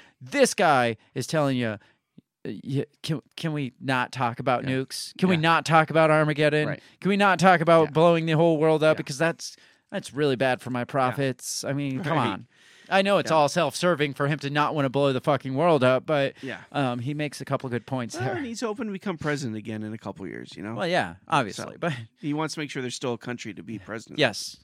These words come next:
Speaker 1: clearly. Or a world to be a ruler of.
Speaker 2: That's true. Yes.
Speaker 1: So, you had sent me an article. I'm not gonna get into it, but this article stated that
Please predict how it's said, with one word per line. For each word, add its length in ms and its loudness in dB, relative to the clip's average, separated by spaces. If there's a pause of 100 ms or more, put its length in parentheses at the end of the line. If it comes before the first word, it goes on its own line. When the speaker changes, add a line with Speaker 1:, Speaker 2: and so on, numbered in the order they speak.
(140)
Speaker 1:
clearly. 420 -4 (260)
Or 100 4
a 80 6
world 400 0
to 80 -10
be 160 -2
a 60 0
ruler 500 2
of. 220 -2
Speaker 2:
That's 240 -12
true. 220 -12 (300)
Yes. 420 -14 (420)
Speaker 1:
So, 440 4 (2500)
you 160 -2
had 120 -4
sent 180 -2
me 80 -2
an 80 0
article. 580 -2 (220)
I'm 120 -4
not 200 -2
gonna 300 -6
get 200 -4
into 340 -6
it, 200 -4 (100)
but 520 -2 (1080)
this 240 2
article 540 2
stated 640 0
that 680 2